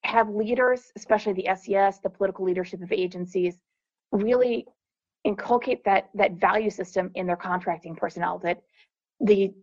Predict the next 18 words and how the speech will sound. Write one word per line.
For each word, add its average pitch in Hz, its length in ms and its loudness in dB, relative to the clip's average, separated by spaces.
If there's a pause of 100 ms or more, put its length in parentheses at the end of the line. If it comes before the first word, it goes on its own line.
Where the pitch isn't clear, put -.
definition 233 480 2
of 214 80 -2
a 202 40 0
successful 202 440 -2
procurement 190 440 -4
is 185 100 -8
not 196 280 0
one 190 220 2
that 180 140 -2
is 170 200 -2 (280)
protest 185 420 0
proof. - 160 -6 (760)
It 202 140 8
is 185 120 0
not 208 280 2
one 190 380 2
that, 180 340 0 (600)
uh, 214 240 -2